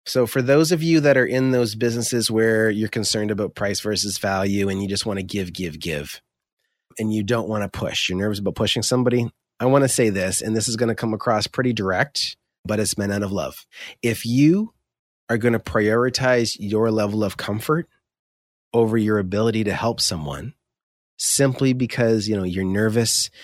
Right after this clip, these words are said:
you're worried they're gonna say no, you don't want to offend them,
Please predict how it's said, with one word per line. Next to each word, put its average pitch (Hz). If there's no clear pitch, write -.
you're 98
worried 107
they're 110
gonna 113
say 101
no, 113
you 98
don't 104
want 104
to 95
offend 90
them, 143